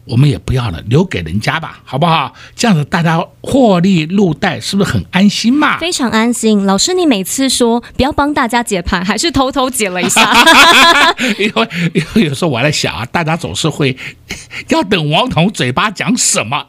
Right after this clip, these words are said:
Speaker 1: 对不对？我，我，好吧，好吧，我就稍微讲一点给你听好了。
Speaker 2: 对啊，老师，你每次都露一点，大家都好期待啊。
Speaker 1: <laughs> 不过我说真的啊，我今天呢也已经露了很多了啊，个股方面我就不太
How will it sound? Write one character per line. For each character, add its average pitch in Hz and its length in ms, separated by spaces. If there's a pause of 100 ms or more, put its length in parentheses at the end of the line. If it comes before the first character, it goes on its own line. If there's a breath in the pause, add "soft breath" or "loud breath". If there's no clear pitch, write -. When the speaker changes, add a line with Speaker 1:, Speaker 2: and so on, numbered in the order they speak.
Speaker 1:
对 180 60
不 165 60
对？ 180 180 (300 loud breath)
我， 156 240
我， 151 80
好 113 200
吧， 139 80
好 117 140
吧， 117 100
我 113 140
就 151 60
稍 151 160
微 151 80
讲 156 200
一 127 40
点 95 120
给 92 120
你 87 100
听 139 300
好 131 60
了。 127 60
Speaker 2:
对 220 80
啊， 202 220
老 202 180
师， 285 140
你 320 140
每 202 160
次 240 180
都 254 140
露 269 200
一 262 60
点， 220 180 (220 loud breath)
大 339 140
家 330 120
都 320 140
好 202 220
期 196 240
待 214 240
啊。 - 120 (420)
Speaker 1:
<laughs> 190 600
不 175 100
过 190 160
我 147 140
说 175 220
真 170 200
的 156 80
啊， 120 200
我 123 420
今 170 180
天 165 140
呢 160 120
也 113 200
已 110 80
经 110 240
露 127 160
了 107 80
很 76 200
多 104 180
了 92 80
啊， 85 280 (260 loud breath)
个 170 160
股 113 140
方 123 160
面 120 160
我 78 100
就 101 100
不 110 120
太 101 380